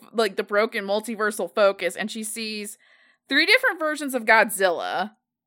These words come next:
and then she sees three different versions of the Power Rangers, but it's specifically Drakon, the Dino Charge team, and the R P M team. <laughs>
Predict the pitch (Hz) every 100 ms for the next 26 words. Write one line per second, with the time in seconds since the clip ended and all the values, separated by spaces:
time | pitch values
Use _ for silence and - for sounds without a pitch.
0 | _ _ _ _ _ - 226 240 240 269
1 | 254 254 233 226 214 208 - _ _ -
2 | 294 381 349 320 254 247 240 208 208 269
3 | 339 403 285 208 170 160 160 170 190 202
4 | - 185 - 381 453 233 202 190 180 -
5 | _ _ _ _ 202 208 359 494 226 175
6 | 151 165 302 - _ _ _ _ _ _
7 | _ _ _ _ _ _ _ _ _ _
8 | - 196 226 220 214 240 381 403 208 -
9 | 190 180 - - 175 160 147 143 233 277
10 | _ _ _ _ _ _ _ _ _ _
11 | _ - 233 262 233 240 240 330 415 466
12 | - 240 170 127 208